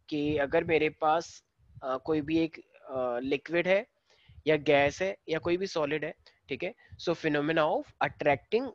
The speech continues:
or retaining the molecules of any state on, uh, solid surface actually या on the bulk surface, तो ये मेरे पास क्या कहलाता है?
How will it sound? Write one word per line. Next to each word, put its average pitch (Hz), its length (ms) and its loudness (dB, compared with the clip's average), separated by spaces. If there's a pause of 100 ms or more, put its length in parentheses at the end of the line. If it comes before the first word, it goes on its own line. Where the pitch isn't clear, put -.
or 214 100 8
retaining 175 680 4 (460)
the 160 100 0
molecules 156 720 0
of 190 200 -2
any 139 460 0
state 220 320 0 (240)
on, 202 260 8 (680)
uh, 147 320 2
solid 143 260 4
surface 120 460 -8
actually 107 360 -12 (320)
या 160 120 4
on 160 260 6
the 175 200 2
bulk 147 280 2
surface, 117 460 -6 (480)
तो 143 60 -2
ये 160 160 2
मेरे 160 180 2
पास 151 240 -2
क्या 160 120 0
कहलाता 143 380 -2
है? 220 180 -4